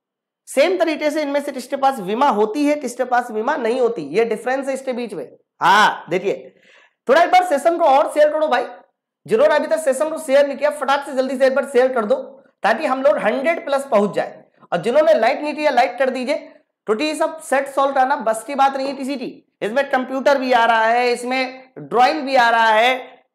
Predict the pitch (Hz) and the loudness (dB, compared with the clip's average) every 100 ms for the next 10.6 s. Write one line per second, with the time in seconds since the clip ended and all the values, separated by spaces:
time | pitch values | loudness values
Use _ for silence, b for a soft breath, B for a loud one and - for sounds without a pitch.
0 | - 262 349 311 269 269 160 - - 226 | -2 0 4 4 4 2 0 -6 -4 2
1 | 214 262 233 285 320 294 285 262 254 226 | 4 4 6 6 6 2 0 0 2 4
2 | 247 285 330 - - 311 247 208 156 - | 2 0 -6 -6 -4 0 2 2 -2 -6
3 | - _ _ _ _ _ _ _ 277 247 | -20 _ _ _ _ _ _ _ 0 0
4 | - - _ _ _ _ 294 277 294 359 | -4 -12 _ _ _ _ -4 -2 -2 -4
5 | 247 277 320 302 311 311 294 285 262 262 | -4 -2 0 0 -2 -6 -6 -2 -2 -2
6 | 262 254 294 254 269 254 240 269 269 220 | -2 -2 -2 -4 -4 -4 -6 -8 -6 -4
7 | 214 262 277 247 247 226 - 214 285 226 | -4 -6 -6 -4 -4 -4 -4 -4 -4 -6
8 | 147 190 262 302 285 226 147 135 - _ | -6 -2 0 0 0 0 -2 -14 -20 _
9 | _ _ _ _ _ _ 147 226 294 349 | _ _ _ _ _ _ -4 0 0 0
10 | 330 311 262 196 160 - | -2 -2 -2 -2 -8 -14